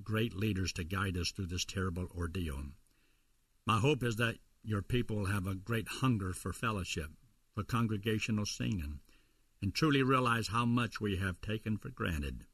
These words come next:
I pray that our churches will be stronger than ever before. I pray that we have seen just how frail we really are,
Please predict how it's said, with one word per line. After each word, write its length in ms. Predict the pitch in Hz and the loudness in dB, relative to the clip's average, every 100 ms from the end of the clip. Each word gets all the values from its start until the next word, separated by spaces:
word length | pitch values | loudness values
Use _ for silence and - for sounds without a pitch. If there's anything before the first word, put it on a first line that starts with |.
| _ _ _ _ _ _ _ - | _ _ _ _ _ _ _ -8
I 200 | 78 82 - | -2 -2 -4
pray 240 | 85 90 | -2 -2
that 180 | 82 80 | -2 -4
our 120 | 78 | -4
churches 500 | 76 - 95 - 90 | -2 0 0 -2 -6
will 100 | 80 | -4
be 100 | 85 | -2
stronger 500 | - - 85 98 85 | 0 0 0 0 0
than 160 | 82 85 | 0 0
ever 180 | 87 85 | -2 -4
before. 560 | 90 - 98 71 71 - _ _ _ - _ _ _ - | -4 -4 -6 -4 -6 -10 _ _ _ -20 _ _ _ -6
I 100 | 87 | -2
pray 200 | 123 120 | 0 0
that 160 | 113 | 2
we 180 | 107 107 | 2 2
have 420 | 104 98 92 - - _ _ - | 2 2 0 -4 -12 _ _ -2
seen 420 | - - 143 131 | 2 6 6 6
just 220 | 131 120 | 4 2
how 220 | - 113 | 2 0
frail 560 | 110 - 123 120 110 98 | 0 -4 0 2 4 2
we 160 | 92 92 | 2 0
really 400 | 98 107 113 113 | 0 -2 -2 -4
are, 360 | 85 76 73 | -6 -8 -10